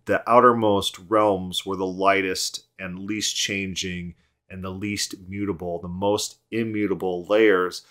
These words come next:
And from those layers, we are able to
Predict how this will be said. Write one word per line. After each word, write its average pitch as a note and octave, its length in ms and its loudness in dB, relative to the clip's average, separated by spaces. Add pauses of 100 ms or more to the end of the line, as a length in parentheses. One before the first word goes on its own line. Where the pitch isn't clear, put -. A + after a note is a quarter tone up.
(240)
And G2 140 -14
from D3+ 300 2
those B2+ 260 4
layers, G2 600 0
we G2+ 180 -6
are G2 160 0
able G#2+ 360 2
to F#2 520 -6